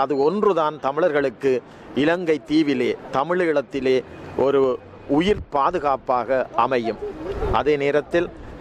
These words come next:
இன்று எங்களுடைய இந்த நிலைமைகளை எல்லாம் நன்றாக உணர்ந்த தமிழ்நாட்டு மாணவர்கள், அங்கிருக்கின்ற சில நல்ல அரசியல்வாதிகள் எல்லோருமாக அங்கு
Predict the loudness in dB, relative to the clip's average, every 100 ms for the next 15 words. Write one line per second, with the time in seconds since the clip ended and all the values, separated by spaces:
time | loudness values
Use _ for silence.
0 | 0 0 0 -2 -4 -18 -8 0 0 2
1 | 0 2 2 2 2 -2 0 -2 0 -2
2 | 0 0 2 0 -2 -6 -16 -6 -2 0
3 | 2 2 2 0 -4 -2 -2 -2 0 2
4 | 2 -4 -12 -2 0 0 0 -2 -2 -4
5 | 0 0 2 0 0 -2 -4 -18 -20 -18
6 | -16 -14 -14 -12 -8 -4 -4 -2 -4 -4
7 | -4 0 2 2 0 -6 -8 -2 0 2
8 | 2 0 0 2 2 4 2 0 0 0
9 | 0 0 0 -2 -2 -4 -16 -10 0 0
10 | 2 2 2 0 0 2 0 0 -8 -20
11 | -8 -4 -2 -2 0